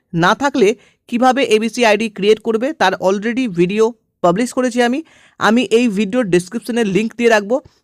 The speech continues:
তুমি তোমার মোবাইল থেকেই এবিসি আইডি নিজে থেকে ক্রিয়েট করতে পারবে। ক্রিয়েট করার পরে যে আইডি পাবে, সেই আইডিটা প্রেস করে তারপরে পরবর্তী নিচের ফর্ম ফিল আপগুলো করবে।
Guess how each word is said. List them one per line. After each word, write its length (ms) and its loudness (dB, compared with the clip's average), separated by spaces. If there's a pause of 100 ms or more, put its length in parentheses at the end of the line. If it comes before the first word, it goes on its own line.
তুমি 180 -2
তোমার 240 0
মোবাইল 380 2
থেকেই 340 -2 (260)
এবিসি 420 0
আইডি 220 2
নিজে 220 0
থেকে 220 -4
ক্রিয়েট 280 0
করতে 240 -4
পারবে। 280 0 (680)
ক্রিয়েট 300 0
করার 240 2
পরে 300 0 (220)
যে 220 0 (120)
আইডি 300 2
পাবে, 380 0
সেই 240 2 (120)
আইডিটা 360 2
প্রেস 320 2
করে 260 0 (240)
তারপরে 360 0
পরবর্তী 460 -2
নিচের 260 -4
ফর্ম 240 -6
ফিল 120 -4
আপগুলো 240 -2
করবে। 280 -2